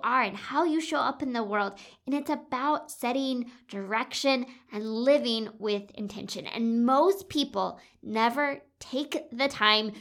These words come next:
to stop, to get quiet long enough to get clear on who they are, how they want to show up in the world, and how they want to make a difference in the lives of others. What happens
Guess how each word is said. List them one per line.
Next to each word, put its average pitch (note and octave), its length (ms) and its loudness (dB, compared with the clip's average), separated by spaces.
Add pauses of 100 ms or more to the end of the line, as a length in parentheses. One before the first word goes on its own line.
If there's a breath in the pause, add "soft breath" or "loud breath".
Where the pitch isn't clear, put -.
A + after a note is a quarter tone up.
(140 loud breath)
to C4 220 0
stop, - 640 0 (300)
to C4 100 -6
get B3 220 2
quiet A#3+ 680 2
long A3 380 -4
enough A#3 420 0 (260 soft breath)
to A3 260 -4
get A#3+ 400 0
clear G#3 560 -2 (340 loud breath)
on G#3 460 0
who C#4+ 280 -2
they C#4 140 2
are, G3 480 2 (280 soft breath)
how C4 260 0
they E4 160 2
want F#4 160 2
to C4 80 -2
show G#3+ 140 -6
up G3+ 200 -2
in A3 100 -8
the G#3+ 80 -6
world, F3+ 320 -6
and G3+ 100 -10
how C4 340 -4
they C#4 160 -2
want A#3+ 180 0
to A3+ 60 -2
make G3+ 180 -6
a A3 60 -6
difference F#3 460 -10 (320 loud breath)
in A#3 400 2 (140)
the G#3+ 100 -6
lives F3+ 480 -4 (140)
of A3 200 -10
others. - 500 -14 (1000)
What E4 240 0
happens C#4 600 0